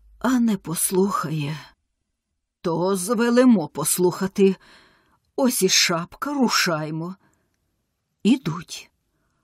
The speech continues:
А на всіх улицях люди так і снують, аж не потовпляться,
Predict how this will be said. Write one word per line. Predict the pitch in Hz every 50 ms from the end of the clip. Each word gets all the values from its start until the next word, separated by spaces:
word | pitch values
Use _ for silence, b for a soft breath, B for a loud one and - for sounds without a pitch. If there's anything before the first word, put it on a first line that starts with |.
| _ _ _ _ _ _
А | - 220 226
на | 214 208 196
всіх | - - - - 254 220 - - _ -
улицях | 277 359 370 294 226 - - - 175 - - 196
люди | 196 226 302 269 - 180 202 196 - _ _
так | - 381 381 - - -
і | 302
снують, | - - - 262 277 277 254 262 247 165 - - B B B B B B B B B _
аж | - - 190 185 175 185
не | 185 208
потовпляться, | 214 - 233 254 - 302 320 330 - - 415 403 349 262 196 190 - - - 180